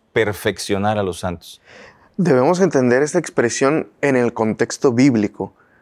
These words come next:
Speaker 2: Cuando habla de perfeccionar a los santos, no se refiere a hacerlos
Speaker 1: Perf-
Speaker 2: impecables.
Speaker 1: ¿Perfeccionismo?
Speaker 2: No, no es
Speaker 1: Nada de eso.
Speaker 2: perfeccionismo, no es que no van a cometer errores,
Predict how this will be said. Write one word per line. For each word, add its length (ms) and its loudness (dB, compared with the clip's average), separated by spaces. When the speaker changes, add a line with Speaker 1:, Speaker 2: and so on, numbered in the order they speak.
Speaker 2:
Cuando 360 2
habla 180 4
de 80 4
perfeccionar 600 -2
a 20 0
los 180 2
santos, 500 0
no 300 4
se 140 0
refiere 760 2
a 240 2
hacerlos 800 2
Speaker 1:
Perf- 40 4
Speaker 2:
impecables. 680 0
Speaker 1:
¿Perfeccionismo? 840 0
Speaker 2:
No, 260 2
no 200 4
es 120 -2
Speaker 1:
Nada 200 2
de 80 4
eso. 100 -2
Speaker 2:
perfeccionismo, 380 2
no 100 4
es 100 0
que 100 0
no 140 4
van 140 2
a 100 2
cometer 360 0
errores, 540 2